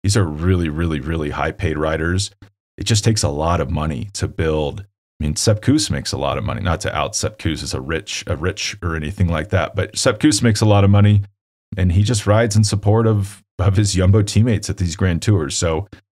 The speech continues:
you really have to splash a lot of cash. Uh, Lefevere, for, he might be a kind of a strange man, in my opinion, and has a unique management style, but the guy is a good businessman. He knows how to keep his payroll down,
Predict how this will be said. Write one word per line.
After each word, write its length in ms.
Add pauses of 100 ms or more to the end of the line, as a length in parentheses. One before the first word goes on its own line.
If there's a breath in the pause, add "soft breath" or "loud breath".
(240)
you 140
really 400
have 280
to 140
splash 520
a 40
lot 160
of 80
cash. 520 (600 loud breath)
Uh, 400
Lefevere, 640
for, 260
he 160
might 240
be 220
a 100
kind 200
of 60
a 40
strange 460
man, 240
in 80
my 120
opinion, 420
and 200
has 260
a 120 (180)
unique 480
management 420
style, 380
but 220
the 200
guy 280
is 180
a 40
good 220
businessman. 580
He 120
knows 460 (400 loud breath)
how 80
to 80
keep 200
his 120
payroll 380
down, 460